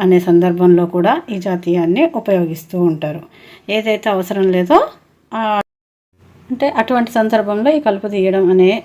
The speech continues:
పదాన్ని ఉపయోగిస్తారనమాట. నెక్స్ట్ గ్రామోద్ధరణ అంటే గ్రామాన్ని బాగు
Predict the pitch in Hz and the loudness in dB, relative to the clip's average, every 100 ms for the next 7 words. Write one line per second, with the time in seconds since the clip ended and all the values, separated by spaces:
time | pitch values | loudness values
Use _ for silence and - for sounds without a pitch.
0 | - 202 185 175 196 330 - 196 175 156 | -4 -2 2 2 4 4 2 0 0 -2
1 | - 170 160 156 156 160 175 - - - | -6 -4 -4 -4 -6 -10 -14 -18 -20 -20
2 | _ 208 202 - - - 214 240 262 285 | _ -10 -10 -12 -20 -14 -2 2 4 4
3 | 302 247 196 196 185 190 170 - - - | 4 2 0 2 4 4 2 -2 -20 -20
4 | - - - 220 233 247 247 208 214 233 | -20 -20 -14 -8 -2 -2 -2 0 2 2
5 | 277 269 247 339 233 202 202 | 2 2 4 4 6 4 4